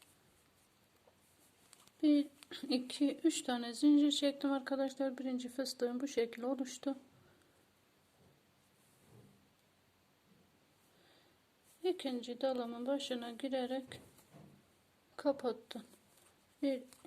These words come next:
iki, üç, dört, beş, altı, yedi, sekiz tane zincirimi çektim arkadaşlar.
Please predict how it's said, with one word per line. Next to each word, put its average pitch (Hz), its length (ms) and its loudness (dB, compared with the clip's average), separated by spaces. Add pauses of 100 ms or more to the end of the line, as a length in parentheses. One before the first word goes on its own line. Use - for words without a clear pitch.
(120)
iki, 285 300 -2
üç, 277 360 0
dört, 262 380 -2
beş, 254 320 -4
altı, 247 500 -8
yedi, 240 640 -4 (500)
sekiz 262 480 -4
tane 233 340 -4
zincirimi 269 560 2
çektim 277 400 0
arkadaşlar. 269 720 -4